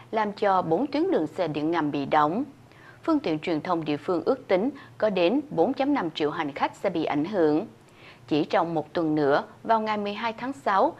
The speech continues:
Sao Paulo sẽ tổ chức trận đá khai mạc của giải vô địch túc cầu hai ngàn mười bốn giữa nước chủ nhà Brazil đá với Croatia. Đại đa số người đi xem trận đá banh này sẽ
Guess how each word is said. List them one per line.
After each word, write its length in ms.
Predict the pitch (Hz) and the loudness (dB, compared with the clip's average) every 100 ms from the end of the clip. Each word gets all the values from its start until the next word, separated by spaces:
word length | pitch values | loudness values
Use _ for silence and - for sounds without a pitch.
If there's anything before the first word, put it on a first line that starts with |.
| - - | -18 0
Sao 120 | 240 | 0
Paulo 500 | 208 214 190 190 180 165 - - | 2 0 2 4 2 0 -12 -6
sẽ 160 | 180 | -4
tổ 200 | 160 156 | 0 0
chức 280 | 139 294 339 | 0 -2 -4
trận 240 | 175 147 160 | -4 -2 0
đá 140 | 220 - | 0 0
khai 160 | 208 | -2
mạc 240 | 160 147 - | 0 -2 -2
của 100 | 180 | -4
giải 220 | 208 135 | -2 -4
vô 160 | - 202 | -2 -2
địch 280 | 160 147 - | -2 -4 -6
túc 120 | 294 - | -6 -2
cầu 180 | 160 | 0
hai 180 | 147 285 | 0 -4
ngàn 240 | 262 185 151 | -4 -2 -2
mười 120 | 143 | -2
bốn 360 | 139 160 226 302 | 4 4 4 0
giữa 320 | 160 165 143 | 0 2 2
nước 260 | 208 330 - | 2 -2 -2
chủ 140 | 156 | -2
nhà 220 | 208 202 151 | 0 -2 -2
Brazil 460 | 180 160 175 185 156 - - | -2 0 4 4 4 -2 -12
đá 220 | 151 147 175 | 0 2 2
với 120 | 240 | 0
Croatia. 680 | - 185 - 185 170 156 139 - - - - - 202 | 0 0 0 4 4 4 0 -6 -20 -20 -20 -10 2
Đại 160 | 220 | 4
đa 140 | 247 254 | 4 2
số 280 | - 285 440 | 2 2 2
người 120 | 220 | 0
đi 160 | 147 165 | 0 -4
xem 340 | - 185 160 | 0 0 0
trận 260 | 156 147 151 | 0 -2 0
đá 120 | 190 | 0
banh 280 | 214 175 160 | 2 0 0
này 240 | 165 139 - - | 0 -2 -4 -10
sẽ 140 | - | 0